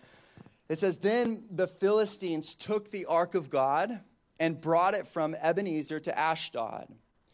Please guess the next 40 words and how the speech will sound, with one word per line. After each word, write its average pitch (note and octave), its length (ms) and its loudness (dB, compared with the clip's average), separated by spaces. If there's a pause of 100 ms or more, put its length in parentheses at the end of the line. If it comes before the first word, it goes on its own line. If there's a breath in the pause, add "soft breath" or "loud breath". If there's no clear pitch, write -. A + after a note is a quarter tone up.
(280 loud breath)
And F3+ 140 2
when G3+ 120 0
the F#3+ 80 0
Philistines A3 720 0
took - 280 -4
the A3+ 140 -8
ark C#3 260 0
of B2+ 160 -8
God, B2+ 360 -2
they D3 100 -2
brought D#3+ 300 2
it E3 140 0
into A3 260 -6
the G#3+ 100 0
house C#3+ 300 -2
of C#3 140 -14
Dagon F3 560 0
and B2+ 140 -8
set C3+ 260 -2
it - 100 -12
by C#3 160 2
Dagon. C#3+ 680 -6 (680 soft breath)
And D#3+ 80 2
when G3 100 0
the F#3 60 -2
people A3+ 400 -2
of D#3+ 80 -2
Ashdod D#3+ 680 0
arose D#3 420 -2
early G3+ 400 0
in G3+ 80 -8
the F#3+ 80 -4
morning, D3 460 -6
there F#3 220 2
was F3+ 300 0
Dagon, D3+ 680 -2 (260 soft breath)
fallen A3+ 680 0
on F3+ 200 -6
its F#3 140 -12
face D#3+ 640 -10